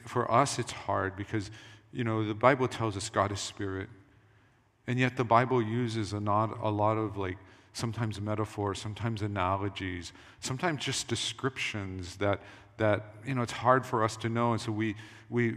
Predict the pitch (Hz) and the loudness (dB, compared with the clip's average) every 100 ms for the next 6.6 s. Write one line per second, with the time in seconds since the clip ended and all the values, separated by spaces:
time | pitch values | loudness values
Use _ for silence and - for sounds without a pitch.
0 | 117 113 110 110 117 117 139 135 117 110 | -2 -2 -2 -4 -2 2 2 2 2 2
1 | 101 - 98 104 131 160 160 123 120 - | 0 -2 0 6 6 6 4 4 2 0
2 | - 107 - - 101 - - 87 90 104 | -4 -6 -6 -8 -8 -8 -10 -10 -4 2
3 | 139 185 151 131 - - - - - - | 4 4 2 0 -2 -8 -8 -6 -8 -12
4 | - _ _ _ _ _ _ _ _ _ | -20 _ _ _ _ _ _ _ _ _
5 | _ _ _ _ _ _ _ _ - 107 | _ _ _ _ _ _ _ _ -4 0
6 | 165 180 147 131 107 120 | 2 4 4 2 2 -2